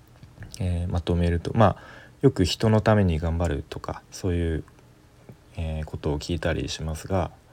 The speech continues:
まあ、じ-、今の自分は正直人のため、まあ、家族のためっていうのももちろんあるけれども、でも本音は自分の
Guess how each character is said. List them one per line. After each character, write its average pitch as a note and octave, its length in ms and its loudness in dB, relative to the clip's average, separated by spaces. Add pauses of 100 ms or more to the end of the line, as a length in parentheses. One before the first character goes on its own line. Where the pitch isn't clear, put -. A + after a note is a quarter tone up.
(180)
ま A#2 100 -4
あ、 - 20 -2
じ-、 G2 260 -2
今 D3 220 6
の G2+ 80 6
自 F2 140 4
分 E2+ 120 0
は E2+ 80 0
正 F2+ 180 0
直 E2+ 360 -2 (1000)
人 - 220 -6
の E2+ 100 0
た D#2+ 140 -2
め、 D#2+ 200 -2 (440)
ま F#2+ 80 0
あ、 - 20 -4
家 - 160 2
族 G2 240 4
の E2 120 0
た F#2+ 120 -2
め A2 120 4
っ G#2 40 2
て - 240 -4
い A2 40 2
う G#2 40 2
の G#2 80 2
も G#2 80 2
も G#2 60 2
ち A2 180 -2
ろ A#2+ 80 4
ん A#2+ 80 6
あ B2 60 6
る B2 120 4
け A#2+ 180 2
れ A#2 120 2
ど A#2 100 2
も、 C3+ 280 6 (240)
で B2 60 4
も A2 100 4
本 G2+ 220 4
音 G2 120 6
は F#2 180 6
自 F2+ 180 2
分 F#2+ 180 6
の G#2 140 4